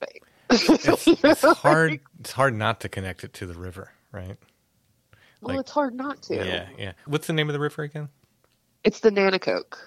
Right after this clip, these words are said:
Speaker 2: Okay, like the native tribe, same spelling.
Speaker 1: Correct.
Speaker 2: Yeah.
Speaker 1: <laughs> Correct.
Speaker 2: Yeah,
Speaker 1: Yes.
Speaker 2: I'm, I'm gonna do a little research and see what I can find.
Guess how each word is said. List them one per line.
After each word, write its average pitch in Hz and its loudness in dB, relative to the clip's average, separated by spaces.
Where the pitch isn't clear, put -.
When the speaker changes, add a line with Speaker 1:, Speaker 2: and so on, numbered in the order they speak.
Speaker 2:
Okay, - -16
like 101 -6
the 85 -12
native 90 -8
tribe, 92 -14
same - -20
spelling. 104 -18
Speaker 1:
Correct. 160 -2
Speaker 2:
Yeah. 107 -12
Speaker 1:
<laughs> 330 0
Correct. 220 -8
Speaker 2:
Yeah, 92 -10
Speaker 1:
Yes. 104 -6
Speaker 2:
I'm, 110 -6
I'm 123 -4
gonna 120 -2
do 107 -4
a - -2
little 101 -4
research 95 -10
and - -20
see - -16
what 90 -14
I 92 -12
can 104 -20
find. 104 -14